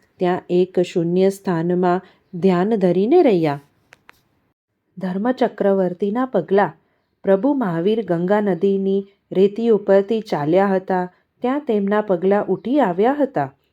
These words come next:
ત્યાંથી પુષ્પમિત્ર નામનો એક સામુદ્રિક પસાર થઈ રહ્યો હતો. તેણે પ્રભુના પગ-, પગલાં જોયા તથા વિચાર્યું કે આ તો કોઈ ચક્રવર્તીના પગલાં લાગે છે. ચોક્કસ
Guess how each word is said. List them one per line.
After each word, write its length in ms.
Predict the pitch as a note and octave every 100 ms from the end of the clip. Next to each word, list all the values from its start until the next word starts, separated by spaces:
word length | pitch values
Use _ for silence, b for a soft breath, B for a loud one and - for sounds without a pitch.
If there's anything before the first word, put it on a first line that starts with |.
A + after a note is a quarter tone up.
| _ -
ત્યાંથી 500 | F3+ F3 F#3+ F#3 F#3 _ _
પુષ્પમિત્ર 760 | A3+ A3+ - A3+ G#3+ G#3 G#3 G#3
નામનો 460 | F#3+ F3+ F3+ F#3 F#3+
એક 240 | G#3+ G#3+
સામુદ્રિક 720 | A#3 F#3 D#3 F3+ F#3 G3 -
પસાર 440 | - D#3+ F#3 F#3 G#3+
થઈ 280 | G#3+ F3 G#3
રહ્યો 340 | A3+ A#3 C4+
હતો. 400 | A#3 G3 D3 C3+ _ _ _ _
તેણે 240 | F#3 F3 F#3
પ્રભુના 540 | - E3 F3 F3+ F#3+
પગ-, 380 | F#3 E3+ D#3+ - -
પગલાં 380 | E3+ D#3+ F#3 F#3+
જોયા 460 | F#3+ F#3 F#3 F#3 F#3
તથા 280 | F#3 F#3+ F#3+
વિચાર્યું 720 | F3+ E3 F#3+ F3+ F#3 F#3 F#3+ b b b
કે 160 | - A#3+
આ 240 | A#3+ F#3+
તો 180 | E3 G3+
કોઈ 220 | G#3 G#3
ચક્રવર્તીના 920 | G#3+ A3 G#3+ G3 G#3+ G3+ F#3 G#3 G#3 G#3+
પગલાં 440 | G#3+ D3+ E3+ A#3
લાગે 360 | C4 D#3 E3+ C4+
છે. 320 | - D3 C#3+ _ _ _
ચોક્કસ 500 | F#3 E3+ - A3 A#3